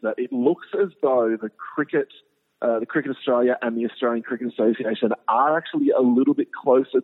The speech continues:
to a resolution than they have been in recent weeks. So Hopefully. I, I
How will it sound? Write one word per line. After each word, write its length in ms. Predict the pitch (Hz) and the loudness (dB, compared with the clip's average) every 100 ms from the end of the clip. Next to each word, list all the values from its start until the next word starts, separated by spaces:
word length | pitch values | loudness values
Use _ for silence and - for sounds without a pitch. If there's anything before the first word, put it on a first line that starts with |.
| - | 0
to 120 | 120 | 0
a 80 | 117 | 2
resolution 760 | 120 120 107 113 120 - 113 110 - _ | 0 0 0 0 -2 -4 -8 -10 -20 _
than 100 | 120 | -2
they 160 | 101 104 | 0 0
have 320 | 104 113 107 | 2 2 2
been 380 | 110 104 104 104 | 0 2 2 0
in 240 | 110 101 101 | -2 -2 0
recent 600 | 101 98 - 107 113 90 | 0 0 0 0 -4 -4
weeks. 440 | - 147 87 - - - - | 0 2 2 -2 -14 -12 0
So 360 | 104 95 95 95 _ - _ - | 4 6 4 2 _ -20 _ -2
Hopefully. 720 | 151 147 - 143 131 170 220 - | 2 2 0 -2 -2 -4 -8 -2
I, 60 | |
I 180 | 127 135 | 0 0